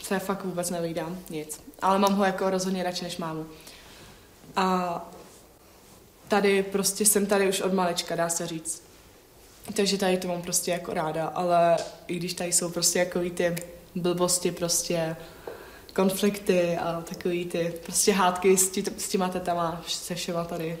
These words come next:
s dětma některýma, tak. Tak tady to mám fakt hodně ráda, ale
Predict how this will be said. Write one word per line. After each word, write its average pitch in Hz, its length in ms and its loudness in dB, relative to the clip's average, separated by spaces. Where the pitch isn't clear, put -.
s 170 80 -8
dětma 170 320 -2
některýma, 170 760 -2
tak. - 300 -10
Tak 208 160 4
tady 202 200 8
to 202 100 0
mám 202 120 4
fakt 196 220 0
hodně 190 240 2
ráda, 175 300 0
ale 185 460 2